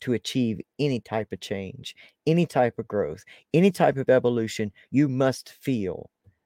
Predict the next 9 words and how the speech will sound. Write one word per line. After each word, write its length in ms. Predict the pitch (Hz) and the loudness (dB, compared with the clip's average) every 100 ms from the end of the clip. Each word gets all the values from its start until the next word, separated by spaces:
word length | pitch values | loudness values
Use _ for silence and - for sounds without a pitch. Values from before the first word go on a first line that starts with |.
| _ - | _ 2
uncomfortable. 920 | 123 107 117 - - 78 - - _ _ _ _ _ _ _ _ _ _ _ _ _ _ _ - | 2 0 -10 -12 -12 -16 -14 -20 _ _ _ _ _ _ _ _ _ _ _ _ _ _ _ -10
And 120 | 107 | -4
we 80 | 156 | 0
gotta 200 | 202 135 | 2 0
stop 320 | - 156 131 | 4 4 4
being 200 | 131 123 | 0 -2
afraid 680 | 101 - 170 160 104 92 - _ _ - | -4 -4 2 4 4 0 -8 _ _ -12
of 100 | 107 | -6
discomfort. 760 | 113 - - 139 - - - _ | -4 -6 -4 -6 -8 -18 -20 _